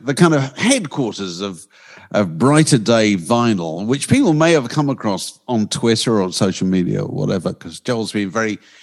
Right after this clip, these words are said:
active in acquiring lots and lots of old records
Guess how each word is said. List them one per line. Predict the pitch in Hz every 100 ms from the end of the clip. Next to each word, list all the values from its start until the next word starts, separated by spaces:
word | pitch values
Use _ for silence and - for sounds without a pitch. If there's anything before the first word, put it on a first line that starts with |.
| - _ -
active | 165 165 - 104 85 78 101
in | 98 87 87 _ _ _ _ - -
acquiring | - - 208 247 233 190 143 107 82 _ -
lots | 131 185 - -
and | 139
lots | 156 -
of | 123
old | 131 139 110
records | 110 - 113 113 110